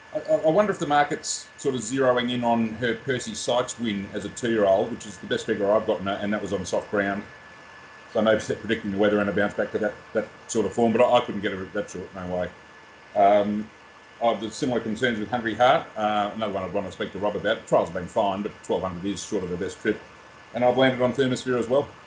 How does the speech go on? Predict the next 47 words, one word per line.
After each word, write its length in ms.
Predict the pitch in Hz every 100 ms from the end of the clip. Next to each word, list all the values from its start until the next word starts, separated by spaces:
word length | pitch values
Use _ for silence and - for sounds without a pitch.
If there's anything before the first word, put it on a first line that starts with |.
| - -
So, 220 | - 107 107
you 80 | 110
know, 100 | 101
you 100 | 101
get, 120 | 104
you 60 | 98
can 100 | 117
get 140 | 110 - - - - - - - -
nine, 200 | 113 107
ten 140 | 104 104
dollars. 420 | 110 104 - - -
Uh, 380 | 101 98 101 98 98 - - -
I 20 | 110
really 240 | 127 117
liked 220 | 107 123
her 60 | 117
run 140 | 101
first 280 | 85 110 101
up 120 | 117
against, 260 | 113 107 -
you 60 | 110
know, 140 | 101 107
older 220 | 110 98
males, 400 | 107 143 156 - - -
you 60 |
know, 100 | 95
things 200 | - 104
like 120 | 95
Big 140 | - 90
Parade, 340 | 101 113 120 120 - - -
pretty 180 | 123 90 -
solid 260 | - 107 95 - - -
benchmark 400 | 123 117 113 110
eighty-eight 320 | 113 113 113 113 - - - -
class 240 | 120 113
of 60 | 113
race, 180 | 127 135
that, 120 | 117 -
that 120 | 107
one. 140 | 143 175 - - - - - - - -
Um, 520 | 120 123 120 120 120
and, 400 | 135 131 127 113
yeah, 140 | 135 160
the 140 | 110
fitness 280 | 185 143 131
as 120 | 104
well. 200 | 156 135